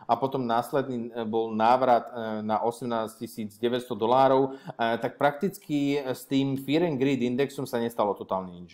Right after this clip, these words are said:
hej. Spadli sme na ne-, na nejakých osemdesiatosem bodov a to bolo všetko. Proste nastal rapidný, razantný dump, ktorý bol na markete a proste s tým daným, e, to bolo, mám taký pocit, že, e, tuto.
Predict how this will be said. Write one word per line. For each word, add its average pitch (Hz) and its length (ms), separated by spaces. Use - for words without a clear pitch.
hej. 113 240
Spadli 180 320
sme - 160
na 147 160
ne-, 131 320
na 131 240
nejakých 123 320
osemdesiatosem 135 800
bodov 139 320
a 117 80
to 135 160
bolo 123 240
všetko. - 400
Proste 120 560
nastal 170 720
rapidný, 160 640
razantný 139 720
dump, 131 400
ktorý 120 240
bol 123 320
na 123 80
markete 135 640
a 117 160
proste 120 400
s - 160
tým 151 240
daným, 135 400
e, - 20
to 123 80
bolo, 113 240
mám 113 240
taký 113 160
pocit, 110 400
že, 110 480
e, 117 120
tuto. 139 400